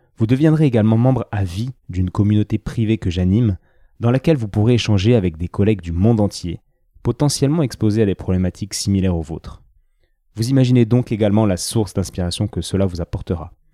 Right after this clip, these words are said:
Pour plus d'informations, écrivez-moi simplement un email à etienne point bulidon arobase gmail point com et je vous répondrai pour vous donner toutes les informations complémentaires et le programme précis de cette formation.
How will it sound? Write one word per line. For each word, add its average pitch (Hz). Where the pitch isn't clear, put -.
Pour -
plus 165
d'informations, 135
écrivez-moi 104
simplement 104
un 92
email 95
à 95
etienne 101
point 90
bulidon 95
arobase 85
gmail 98
point -
com 123
et 160
je 143
vous 120
répondrai 87
pour 101
vous 101
donner 98
toutes -
les 92
informations 95
complémentaires 92
et 90
le 82
programme 92
précis -
de 104
cette -
formation. 98